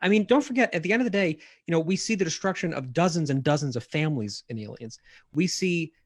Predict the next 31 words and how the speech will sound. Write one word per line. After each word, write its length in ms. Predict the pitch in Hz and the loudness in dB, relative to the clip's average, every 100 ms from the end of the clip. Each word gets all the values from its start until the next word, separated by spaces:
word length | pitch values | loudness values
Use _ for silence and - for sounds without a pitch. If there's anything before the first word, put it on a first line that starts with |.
| - | -4
a 140 | 135 | -2
dream 600 | 117 135 147 170 151 120 120 | -2 0 4 4 4 0 -4
lost 540 | 139 151 131 117 - | 0 2 2 -4 -10
and 100 | - | -8
shattered. 560 | 117 - 160 147 120 110 | -6 -2 0 0 -2 -2
We 120 | 151 | -4
see 180 | - 170 | -2 -6
people 380 | - 165 156 139 | -4 -4 -2 -2
who 100 | 143 | -2
have 80 | 131 | -2
been 120 | 123 | -4
impregnated 680 | 120 - 143 135 123 113 | -4 -6 -6 -6 -6 -10
and 160 | 113 104 | -12 -10
died 400 | 135 131 123 117 | -8 -6 -8 -10
and 160 | 104 - | -14 -12
blah, 180 | 127 | -8
blah, 140 | 135 127 | -6 -8
blah, 100 | 117 | -10
blah, 120 | 117 | -14
blah. 180 | 110 110 _ _ _ _ _ _ _ _ | -18 -20 _ _ _ _ _ _ _ _
So, 200 | - 156 | -10 -8
like, 260 | 147 135 - | -6 -8 -8
th-, 160 | 185 | -6
this, 260 | 196 185 - | -6 -8 -6
uh, 120 | 170 | -6
it's, 240 | 175 160 - | -4 -8 -4
it's 200 | 165 - | -4 0
not 160 | 196 180 | 0 0
a 60 | |
hopeful 600 | - - 160 185 - 135 | -2 -2 0 0 -4 -6
movie 520 | 113 120 117 110 104 | -4 -4 -4 -4 -8